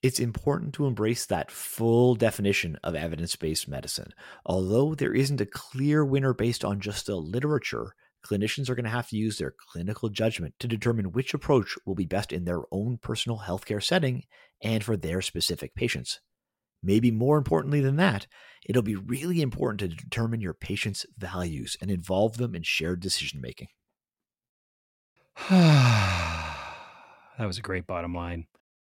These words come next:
Speaker 2: All right, can you give a case resolution?
Speaker 1: So although this patient is afraid of needles, he does decide to go for an intra-articular injection.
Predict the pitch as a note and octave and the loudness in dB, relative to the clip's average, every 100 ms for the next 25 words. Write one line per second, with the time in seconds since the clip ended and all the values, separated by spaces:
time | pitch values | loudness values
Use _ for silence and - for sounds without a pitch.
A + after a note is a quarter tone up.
0 | - C3+ B2 A2 G#2 - - C3 B2+ D3 | 2 6 10 8 6 -2 2 6 8 8
1 | D3 D#3 D3+ D#3 C#3+ D#3+ D#3+ G#2 E2+ - | 8 8 10 10 10 10 8 6 0 -8
2 | _ _ _ _ _ _ _ _ _ _ | _ _ _ _ _ _ _ _ _ _
3 | _ - E3 - C3+ C3+ D#3 F3 D3+ C#3 | _ 2 4 6 8 8 6 2 2 0
4 | C#3 - C3+ C3+ G#2+ - - A2 D3 D3+ | 0 2 2 4 0 -4 -2 2 4 4
5 | C3 F#3+ B2 A#2+ - - - C#3+ D#3 F3 | 4 6 6 4 -2 -8 -6 -2 2 2
6 | F3 F3+ A#2+ A#2+ B2+ F#2 G2+ - F#2+ F#2 | 4 2 6 4 4 2 0 0 -2 -2
7 | - C3 D3+ C3 A#2 - A2+ G2+ G#2+ A2 | -2 0 2 2 0 0 0 0 -2 -2
8 | D#3+ D#3+ - D#2 | 0 0 -2 -6